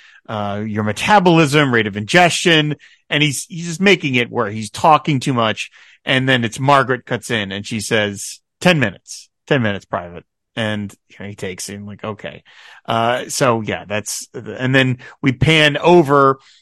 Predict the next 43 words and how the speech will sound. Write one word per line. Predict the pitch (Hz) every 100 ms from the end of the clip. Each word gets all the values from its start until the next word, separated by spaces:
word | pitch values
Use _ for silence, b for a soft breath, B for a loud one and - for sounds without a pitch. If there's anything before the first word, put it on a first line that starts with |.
| _
and | 139 127 127
we |
see, | 113 147 131
as | 127 113
you | 123 117 -
pointed | 127 117
out, | 120 127
Nurse | 127 127
Kelly | - 135 127 123 135 -
and | 110 107 107
Father | 107 107
Mulcahy | 104 104 120 123 117 123 123 b b b -
are | 113 113 117 120
giving | 123 123 120
it | 123
out. | 127 127
They're | 127
giving | 117 127 127
it | 123
to | - 120
a |
patient | - 120 113 127 110 - b b b -
named | 120 110 104 - -
Graham, | 117 110 117 123 190 277 277 _
played | 135 117
by | 120
an | 113
actor | 113 117
named | 113 110
Donald | 104 107 107 98
Blackwell, | 104 113 - 156 156
who | 139 117
really | 123 123
only | 120 110
had | 113
one | 107 110
other | 113 107
credit, | - 123 143
which | 120 -
is | 104 -
an | - 107
episode | - - 107
of, | 104 95